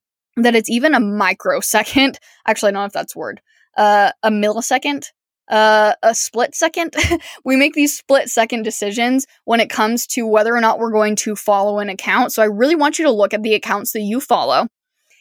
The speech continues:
Ask yourself, "Why do I follow these accounts? What do they do well?" And then look at your account and say, "Would I follow myself?" And really have an honest conversation with yourself. Would you actually follow your own account?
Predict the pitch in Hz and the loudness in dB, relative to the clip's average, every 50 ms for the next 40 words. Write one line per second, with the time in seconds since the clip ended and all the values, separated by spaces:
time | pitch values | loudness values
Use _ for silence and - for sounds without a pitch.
0 | _ _ _ _ _ _ - 226 233 240 - - 254 233 247 - 202 196 202 - | _ _ _ _ _ _ -4 -4 -2 -4 -4 -4 -2 0 0 2 0 0 -2 -4
1 | 202 214 214 214 220 254 285 294 302 285 294 - 233 220 214 208 214 233 208 196 | -2 0 2 2 2 2 0 0 0 0 0 2 2 4 4 4 2 0 -4 -6
2 | 196 - - 226 202 185 208 - - 214 208 196 220 220 254 277 269 294 285 240 | -8 -8 -8 -6 -6 -6 -8 -10 -12 -6 0 2 2 2 2 0 0 0 0 0
3 | 233 254 247 226 226 214 147 131 147 165 220 - - 233 233 226 226 220 214 220 | 0 -2 -4 -2 0 0 2 2 0 -2 -2 -2 -2 0 0 2 0 0 0 0
4 | 240 - - 208 226 233 220 220 220 214 214 - 226 202 - - 214 208 - 226 | -2 -2 -2 -4 -4 -2 0 0 0 -2 -2 -4 -4 -4 -4 -6 -8 -4 -2 0
5 | 202 196 - - _ - 214 226 214 - - 208 226 262 330 381 339 - - - | 0 0 -2 -8 _ -4 -2 -2 0 0 -2 -2 0 0 0 -2 -6 -10 -4 0
6 | 233 214 202 214 214 220 214 220 208 - _ 196 196 175 - 220 - - - - | 2 2 2 2 2 2 2 2 0 -2 _ -8 -8 -6 -6 -6 -6 -6 -8 -10
7 | - - - - - _ _ _ _ _ _ _ _ _ _ _ _ _ _ - | -12 -16 -20 -20 -20 _ _ _ _ _ _ _ _ _ _ _ _ _ _ -4
8 | - 240 233 233 220 285 359 440 - - 453 494 - - - 220 226 233 226 - | -4 -2 -2 -2 0 0 0 0 0 0 0 0 0 0 0 2 2 0 -2 -2
9 | - 214 208 196 208 - - 294 - - 262 214 202 208 196 185 - - 85 - | 0 -2 -2 -2 -4 -4 -4 -2 -2 -4 -4 -6 -6 -6 -8 -8 -6 -6 -6 -8
10 | - - 208 214 208 247 254 240 269 320 359 320 - 220 220 233 262 - - 381 | -8 -10 -6 0 2 2 2 2 0 -2 -4 -2 -2 0 0 0 -2 -4 -8 -6
11 | 370 370 349 - - 240 226 226 233 247 269 254 233 220 - - 226 226 226 220 | -6 -6 -6 -2 0 2 2 4 2 2 0 0 0 0 0 0 0 0 -2 -4
12 | 214 - - 285 294 240 - | -4 -4 -2 0 0 -2 -2